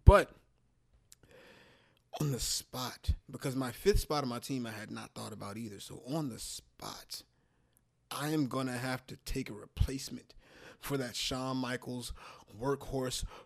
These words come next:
role. And not because I am trying to be forgiving,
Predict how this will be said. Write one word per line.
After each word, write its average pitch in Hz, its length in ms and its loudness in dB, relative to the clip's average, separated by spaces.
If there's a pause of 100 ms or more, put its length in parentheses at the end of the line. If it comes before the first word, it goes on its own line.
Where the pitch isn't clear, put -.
(160)
role. 110 460 -4 (920)
And 151 240 4
not 180 280 6
because 185 360 0
I 170 140 4
am 160 80 0
trying 170 340 0
to 147 100 -4
be 147 200 -2
forgiving, 151 720 -4